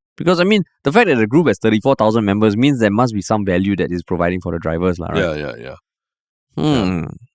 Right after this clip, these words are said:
Speaker 2: But I mean, uh, so when you were doing your forty-eight hour stint,
Speaker 1: Mm.
Speaker 2: you also slept in the car, lah, right?
Speaker 1: Yeah, yeah, yeah.
Speaker 2: Remember? Uh, wa-, was that sleep that you got there, like, was it restful? Like, did, did
Speaker 1: Not
Speaker 2: you
Speaker 1: really, lah, because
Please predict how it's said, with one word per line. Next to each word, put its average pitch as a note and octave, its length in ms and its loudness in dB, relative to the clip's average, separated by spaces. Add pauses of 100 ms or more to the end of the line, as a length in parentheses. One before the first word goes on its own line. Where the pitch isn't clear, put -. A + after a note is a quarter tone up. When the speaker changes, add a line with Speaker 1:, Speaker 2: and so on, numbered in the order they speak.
Speaker 2:
But A#2 80 0
I C3+ 40 2
mean, F3 280 0 (360)
uh, F#2+ 180 -8 (100)
so G3+ 220 0
when C#3+ 240 4
you A2+ 160 4
were A2+ 140 4
doing A2 420 0
your F2 280 -4
forty-eight F#2+ 400 -2
hour E2+ 240 -4
stint, E2+ 440 -8 (200)
Speaker 1:
Mm. G2+ 240 -2 (140)
Speaker 2:
you A2+ 200 4
also B2 180 0
slept - 440 -6
in E2 60 -14
the D#2 100 -12
car, D#2 260 -4
lah, D2 160 -6
right? - 40 -4
Speaker 1:
Yeah, F#2 80 2
yeah, F#2 240 0
yeah. F2+ 60 -2
Speaker 2:
Remember? E2 260 -4 (500)
Uh, D#2 600 -2
wa-, G2+ 320 -2
was G2+ 260 -4
that F2+ 240 -4
sleep - 440 -4
that E2+ 120 -6
you E2 120 -8
got F2 180 -8
there, F2+ 200 -4
like, D#2 200 -8 (120)
was E2 200 -12
it F2 80 -6
restful? E2+ 500 -8
Like, D2+ 140 -12
did, D#2+ 180 -12 (160)
did - 140 -14
Speaker 1:
Not A#3+ 160 2
Speaker 2:
you E3+ 40 4
Speaker 1:
really, D3 280 4
lah, B2 100 4
because F3 300 2